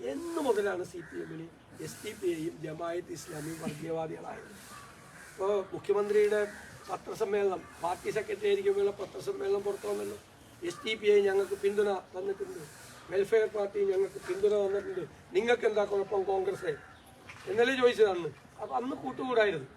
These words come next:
ജമാഅത്ത് ഇസ്ലാമി പറ-, ഞാൻ പറഞ്ഞല്ലോ, എൻ്റെ കയ്യിലുണ്ട്.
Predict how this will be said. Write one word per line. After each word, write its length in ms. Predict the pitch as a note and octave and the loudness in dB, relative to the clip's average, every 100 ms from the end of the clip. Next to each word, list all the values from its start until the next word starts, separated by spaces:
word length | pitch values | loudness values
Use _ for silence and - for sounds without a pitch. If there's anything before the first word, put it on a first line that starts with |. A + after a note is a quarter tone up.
| - - - - - A3 | -20 -20 -20 -6 -2 2
ജമാഅത്ത് 420 | A3+ A#3+ B3+ C4 | 2 4 4 2
ഇസ്ലാമി 320 | A#3+ B3+ B3 | -2 0 0
പറ-, 200 | A#3+ A#3+ | 2 2
ഞാൻ 180 | G#3+ A#3 | 4 6
പറഞ്ഞല്ലോ, 280 | B3 B3 A#3+ | 4 6 6
എൻ്റെ 200 | A3+ B3 | 6 4
കയ്യിലുണ്ട്. 540 | B3 B3 A#3+ A3+ A#3 | 2 2 2 4 2